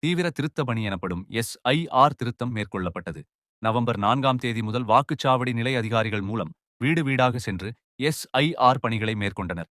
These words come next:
டிசம்பர் பதினொன்றாம் தேதி பூர்த்தி செய்யப்பட்ட கணக்கெடுப்பு படிவங்களை வாக்காளர்களிடமிருந்து வாக்குச்சாவடி நிலை அலுவலர்கள் திரும்ப பெற்றனர்.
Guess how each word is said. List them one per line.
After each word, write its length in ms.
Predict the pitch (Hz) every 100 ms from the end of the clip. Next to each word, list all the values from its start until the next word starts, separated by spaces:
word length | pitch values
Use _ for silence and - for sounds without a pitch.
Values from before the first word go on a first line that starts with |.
| _
டிசம்பர் 400 | 127 143 196 196
பதினொன்றாம் 500 | 147 170 170 160 156
தேதி 180 | 135 131
பூர்த்தி 320 | 131 147 147
செய்யப்பட்ட 420 | 135 120 113 110 113
கணக்கெடுப்பு 560 | 107 117 107 92 90 110 - _ _
படிவங்களை 440 | 135 170 175 160 160
வாக்காளர்களிடமிருந்து 1080 | 131 151 151 139 123 113 107 101 98 90 80 - _ -
வாக்குச்சாவடி 680 | 123 143 170 - 139 131 127
நிலை 200 | 127 135
அலுவலர்கள் 520 | 117 113 107 107 127
திரும்ப 260 | 117 123 110
பெற்றனர். 360 | 92 - 82